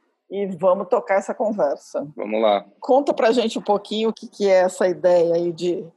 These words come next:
Speaker 1: de invenção do futuro, que é a proposta da, da Inventus.
Speaker 2: Obrigado pelo, pelo convite,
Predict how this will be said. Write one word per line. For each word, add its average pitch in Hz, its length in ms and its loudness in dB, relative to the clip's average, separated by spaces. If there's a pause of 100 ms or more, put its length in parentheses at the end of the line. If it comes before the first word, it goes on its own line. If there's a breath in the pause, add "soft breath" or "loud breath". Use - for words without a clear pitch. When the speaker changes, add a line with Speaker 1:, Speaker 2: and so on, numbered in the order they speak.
Speaker 1:
de 220 120 -8
invenção 190 500 -2
do 202 140 -4
futuro, 175 600 -4 (100)
que 220 100 -8
é - 20 -4
a - 80 -6
proposta 190 640 -6
da, 170 300 -6 (300)
da 190 120 -4
Inventus. 165 680 -12
Speaker 2:
Obrigado 120 440 0
pelo, 120 360 2
pelo 113 240 2
convite, 107 720 -2